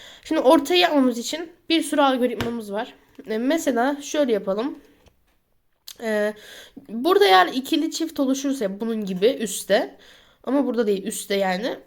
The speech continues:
<clears throat> Mesela burada oluştu diyelim, bunu sola alırdık ve benim şu an göstereceğimi yapardık. Ama,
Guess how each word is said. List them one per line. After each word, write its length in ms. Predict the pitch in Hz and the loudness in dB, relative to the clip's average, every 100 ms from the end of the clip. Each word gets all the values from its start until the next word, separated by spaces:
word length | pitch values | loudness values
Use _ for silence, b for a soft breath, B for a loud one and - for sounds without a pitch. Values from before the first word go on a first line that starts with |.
| - - | -12 -4
<clears throat> 260 | - 233 B B B 277 | 0 0 B B B 0
Mesela 420 | 320 269 233 233 | 2 4 2 2
burada 220 | 311 320 | 0 0
oluştu 280 | 294 277 - | 0 -2 0
diyelim, 280 | 277 320 311 | 0 0 -2
bunu 160 | 381 | -2
sola 380 | 381 - 294 330 | -2 2 4 6
alırdık 460 | 285 254 - 226 - | 4 4 2 -8 -10
ve 160 | 392 - _ | -10 -10 _
benim 300 | 208 269 294 | -4 -4 -2
şu 120 | 320 | -2
an 120 | 330 | 0
göstereceğimi 560 | 269 269 262 233 254 240 | 0 -2 -4 0 0 0
yapardık. 440 | 196 196 175 196 - | -4 -4 -6 -8 -6
Ama, 360 | 311 311 415 | -2 -2 -4